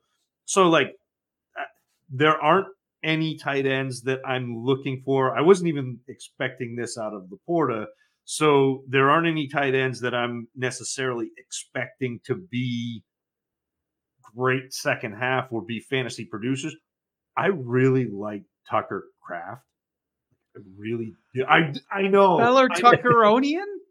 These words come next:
Speaker 1: I, and, and he hasn't, he hasn't done very much yet. He was injured early, but, like, I really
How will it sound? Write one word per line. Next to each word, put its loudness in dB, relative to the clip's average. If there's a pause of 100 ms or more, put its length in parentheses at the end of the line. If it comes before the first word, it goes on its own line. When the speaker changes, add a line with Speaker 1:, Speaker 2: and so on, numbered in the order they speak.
(220)
Speaker 1:
I, 4 (200)
and, -2
and 2
he 0 (160)
hasn't, -12
he -4
hasn't -4 (200)
done -10
very -8
much -14
yet. -10
He -8
was -6 (580)
injured -2
early, -2 (520)
but, -2
like, -4 (340)
I 4
really 4